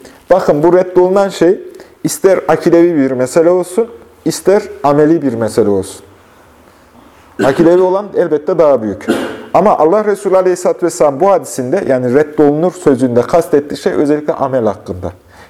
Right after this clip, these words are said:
"Her kim emrimiz olmayan bir amelde bulunursa o reddolunur." Bu Bukhari ve Müslim'in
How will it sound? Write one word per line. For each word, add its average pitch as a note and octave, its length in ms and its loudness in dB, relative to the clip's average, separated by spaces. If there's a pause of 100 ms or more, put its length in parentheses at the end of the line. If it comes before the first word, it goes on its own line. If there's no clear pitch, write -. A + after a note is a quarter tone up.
"Her D3 220 2
kim A3 260 -2
emrimiz D#3+ 480 0
olmayan E3+ 460 0
bir C3 120 2 (540)
amelde C#3 460 2
bulunursa C3 560 -2 (300)
o D#3+ 140 4
reddolunur." G#2 600 -2 (1120)
Bu B3 300 2 (640)
Bukhari G#3+ 360 2
ve G#3+ 80 0
Müslim'in G#3 520 -2